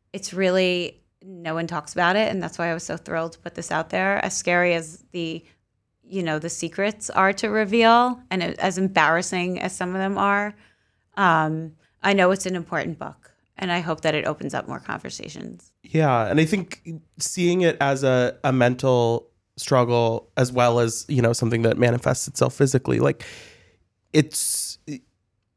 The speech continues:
Speaker 2: in the book, it's like you have various different sort of phases of, you know, seeing one person and, you know, starting to work on this, but then it, you know, it translates into just more mental math or
Speaker 1: Yeah.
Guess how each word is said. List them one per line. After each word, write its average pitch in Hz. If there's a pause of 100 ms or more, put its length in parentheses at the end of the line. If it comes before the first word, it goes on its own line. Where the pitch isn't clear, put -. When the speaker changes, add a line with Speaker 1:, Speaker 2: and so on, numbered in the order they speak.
(140)
Speaker 2:
in 165
the 165
book, 156
it's 147
like 139
you 151
have 135
various 139
different 139
sort 131
of 131
phases 151
of, 127 (320)
you 139
know, 127
seeing 170
one 180
person 131
and, 113
you 135
know, 120 (140)
starting 208
to 202
work 190
on 190
this, 180
but 170
then 156
it, -
you 151
know, 139
it 127
translates 143
into 131
just 127
more 127
mental 131
math 120
or 117
Speaker 1:
Yeah. 175